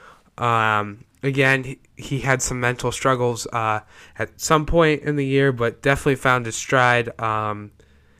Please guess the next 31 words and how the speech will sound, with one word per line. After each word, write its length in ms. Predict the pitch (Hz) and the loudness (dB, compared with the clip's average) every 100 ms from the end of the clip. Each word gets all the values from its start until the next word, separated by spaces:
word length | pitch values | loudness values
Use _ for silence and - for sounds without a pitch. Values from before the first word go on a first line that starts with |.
| _ _ - | _ _ -10
and 240 | - 110 | -8 -6
has 220 | 107 120 - | -6 -8 -4
playing 280 | 123 120 | -2 -2
really 300 | 117 123 120 | -2 0 0
well. 480 | 117 117 117 113 110 - - - - - | 0 2 2 2 -2 -12 -20 -20 -18 -4
Uh, 380 | 117 117 117 - - | 2 4 4 0 -8
Casey 360 | - 139 - 127 | 2 2 2 -8
DeSmith, 640 | 123 - 139 131 - - - | -8 -6 -4 -4 -8 -16 -8
uh, 200 | 120 113 | -4 -4
four 360 | - - 208 196 | -4 6 6 8
five 340 | - 165 143 | 4 4 4
and 220 | 135 127 | -2 -2
one, 440 | 123 117 117 113 113 - - - - | 0 0 -2 -4 -14 -20 -20 -20 -4
uh, 220 | - 117 117 _ _ - | 2 2 2 _ _ -6
two 200 | - 180 | 2 6
eighty 220 | 156 143 | 8 8
goals 280 | 131 135 127 | 4 0 0
against, 560 | 120 120 117 113 - - | -4 -4 -4 -8 -14 -8
but 180 | 127 - | -8 -4
a 160 | 127 | -4
nine 240 | 127 131 131 | 0 0 0
sixteen 340 | - 123 127 | -4 -6 -8
save 260 | 117 131 123 | -4 -4 -4
percentage, 500 | 123 - 127 123 - | -8 -8 -10 -10 -12
which 180 | 123 - | -12 -10
is 160 | 120 | -12
consistent 680 | - 127 - 156 - 170 147 | -12 -10 -8 -6 -4 -2 -2
on 220 | 120 120 | -4 -4
where 160 | 120 123 | -2 0
he 200 | 113 120 | 0 0
is. 380 | 123 123 - | 0 -2 -6